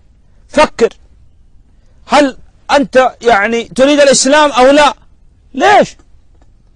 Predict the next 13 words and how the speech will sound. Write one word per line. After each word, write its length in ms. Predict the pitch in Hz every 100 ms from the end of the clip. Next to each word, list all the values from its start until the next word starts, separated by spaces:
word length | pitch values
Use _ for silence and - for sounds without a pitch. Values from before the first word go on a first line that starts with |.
| _ _ _ _ _ -
كان 220 | 302 320
الرجل 400 | 285 294 285 277
يأتي 280 | 294 277 262
للنبي 360 | 254 254 269 254
صلى 180 | 233
الله 120 | 220 233
عليه 120 | 208
وسلم، 100 | 208
إيش 180 | 277 254
يقول؟ 340 | 233 208 - _ _ _ _ _ _ _ - _ _ _ _ -
يا، 340 | 277 302 330
يشهد 260 | 330 302 294
مباشرة، 560 | 320 339 320 254 240